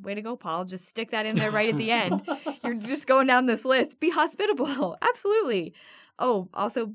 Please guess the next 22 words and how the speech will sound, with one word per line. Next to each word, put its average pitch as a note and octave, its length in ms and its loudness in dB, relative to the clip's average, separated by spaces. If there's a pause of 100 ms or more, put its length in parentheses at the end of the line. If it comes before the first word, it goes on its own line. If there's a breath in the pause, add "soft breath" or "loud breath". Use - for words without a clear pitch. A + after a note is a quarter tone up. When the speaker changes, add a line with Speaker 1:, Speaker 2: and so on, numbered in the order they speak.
Speaker 1:
maybe G#3 300 -4
be G#3+ 100 -2
hospitable A3 580 -6
to A3 140 -10
your F#3+ 100 -2
enemy. A3+ 480 -4
Speaker 2:
Oh. C#3+ 500 -2 (240)
Mm. C#3 460 -8 (140)
Speaker 1:
That's G3+ 220 -2
tricky, A#3+ 340 -4
guys. D3+ 360 -6
It's D#3 420 -6
Speaker 2:
Mm. - 20 -10
Speaker 1:
hard. G#3+ 340 -2 (220)
But G#3+ 260 2 (480 soft breath)
again, G#3+ 340 0
I F3 120 -6
think F#3 300 -8 (640 loud breath)
when G3+ 340 -4
you F#3+ 340 -4
are D#3 540 -4 (320)
walking G#3+ 760 -4